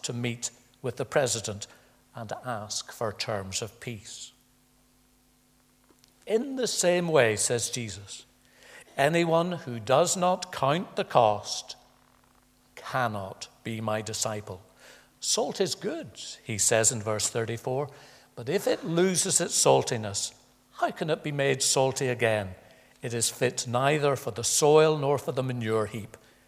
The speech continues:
It is thrown out." If salt ceases to be salty, when impurities get mixed up with it, it's no use either for the purpose for which it has been created or for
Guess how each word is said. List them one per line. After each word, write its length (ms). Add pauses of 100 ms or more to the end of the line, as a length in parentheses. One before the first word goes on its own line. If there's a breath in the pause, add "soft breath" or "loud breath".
(160 soft breath)
It 180
is 180
thrown 420
out." 360 (920 soft breath)
If 140
salt 380
ceases 640
to 100
be 140
salty, 560 (1400 soft breath)
when 120
impurities 720
get 220
mixed 360
up 200
with 160
it, 200 (640 soft breath)
it's 200
no 220
use 360 (120)
either 340
for 200
the 120
purpose 440
for 160
which 340
it 120
has 120
been 220
created 800 (540 soft breath)
or 280
for 340